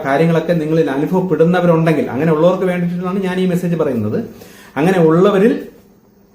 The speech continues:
നിങ്ങൾ മനസ്സിലാക്കണം, നിങ്ങളുടെ ആത്മാവ് അവസാന കാലത്തെ പൂർണ്ണതയ്ക്ക് വേണ്ടി നിൽക്കുന്ന ആത്മാവാണ്.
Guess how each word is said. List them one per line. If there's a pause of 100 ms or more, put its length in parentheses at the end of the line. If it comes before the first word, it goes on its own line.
(120)
നിങ്ങൾ
മനസ്സിലാക്കണം,
നിങ്ങളുടെ
ആത്മാവ്
അവസാന
കാലത്തെ (340)
പൂർണ്ണതയ്ക്ക്
വേണ്ടി
നിൽക്കുന്ന
ആത്മാവാണ്.